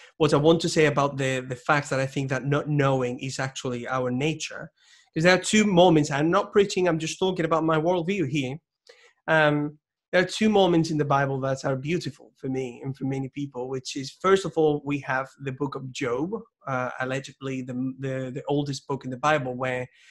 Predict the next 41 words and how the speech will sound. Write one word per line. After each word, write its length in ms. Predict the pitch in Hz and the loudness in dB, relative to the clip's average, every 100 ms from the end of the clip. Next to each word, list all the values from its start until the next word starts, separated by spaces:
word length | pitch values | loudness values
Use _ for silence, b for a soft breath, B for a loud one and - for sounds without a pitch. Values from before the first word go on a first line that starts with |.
| b b b 151 | b b b 0
Job 260 | 139 170 | 6 8
is 140 | 165 156 | 8 4
asking 540 | 147 147 - 147 139 | 2 0 -2 -2 -2
for 140 | 139 131 | -2 -6
thirty-seven 680 | - 175 180 180 - 147 143 | 0 2 2 0 0 0 -2
chapters 540 | - 127 - 131 123 | -2 -4 -6 -10 -10
the 140 | 127 127 | -8 -6
reasoning 600 | 127 170 151 143 135 123 | 0 0 2 0 0 -4
why 380 | 123 147 151 143 | 2 6 6 4
something 580 | 139 156 151 151 147 131 | 0 0 -2 -2 -4 -4
so 420 | - - 160 147 | -6 0 2 2
evil 240 | 147 151 139 | 2 -4 -4
has 220 | 135 131 | -8 -4
happened 320 | 190 - 131 | -4 -4 -6
to 100 | - | -8
him. 220 | 113 117 123 | -10 -10 -6
He's 260 | 156 165 | -6 -2
not 220 | 156 156 | 4 4
up 140 | 143 143 | 4 0
to 240 | 147 139 - | -4 -6 -6
thirty-eight, 600 | 147 143 147 139 151 135 | -2 -2 -2 -4 -4 -4
and 120 | 123 135 | -6 -6
when 120 | 131 | -6
it 80 | 127 | -4
comes 340 | 156 143 - | -4 -4 -6
to 140 | - | -8
God 240 | 135 143 147 | -2 0 0
as-, 300 | 143 139 - - | 0 -4 -6 2
answering 400 | 160 160 143 135 | 2 2 0 -2
this 160 | 127 | -4
question, 520 | - 175 175 - 123 135 _ _ - | -2 -2 -2 -6 -8 -10 _ _ 0
God 180 | 156 156 | 2 4
actually 480 | 151 147 - 143 | 2 0 -4 -4
doesn't 440 | 131 135 143 139 135 | -4 -4 -4 -2 -2
answer 220 | 135 135 | -4 -4
the 80 | 143 | -6
que-, 180 | - 135 | -8 -4
God 240 | 156 151 | -4 -2
does 240 | 147 147 | -2 -2
is 180 | 143 - | -2 -8
to, 300 | - 139 131 | -6 -6 -6